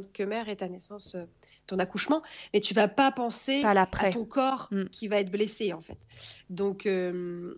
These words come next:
Speaker 1: donc ça, ou, ou les femmes qui ont des accidents aussi, ça arrive, ou des femmes qui ont des cancers, où on leur dit, « Écoutez, il faut vous opérer sous trois semaines. » Bon, la préparation reste quand même limite.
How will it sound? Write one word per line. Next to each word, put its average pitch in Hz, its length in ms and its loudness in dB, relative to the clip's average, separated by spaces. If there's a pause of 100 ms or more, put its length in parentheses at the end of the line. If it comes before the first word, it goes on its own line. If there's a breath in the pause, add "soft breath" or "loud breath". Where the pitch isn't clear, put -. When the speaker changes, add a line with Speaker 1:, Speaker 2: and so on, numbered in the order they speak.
Speaker 1:
donc 196 180 -2
ça, 254 220 4
ou, 226 160 2
ou 240 40 2
les 226 120 4
femmes 254 160 0
qui 247 40 -2
ont 240 40 0
des 196 180 0
accidents 233 380 -2
aussi, 196 240 -6
ça 180 180 -6
arrive, 226 260 -2
ou 202 60 -2
des 208 100 8
femmes 220 200 2
qui 220 80 -8
ont 202 40 -2
des 196 120 2
cancers, 208 440 -2
où 196 60 -2
on - 20 -2
leur 185 160 0
dit, « 190 120 -14
Écoutez, 214 240 -8
il - 20 -10
faut 202 120 -14
vous 180 200 -8
opérer 190 300 -4
sous 196 120 -12
trois 202 200 -6
semaines. » 220 280 0
Bon, 180 200 -2 (340 loud breath)
la - 120 -4
préparation 185 580 0
reste 202 280 0
quand 190 120 2
même 180 180 4
limite. 180 460 -2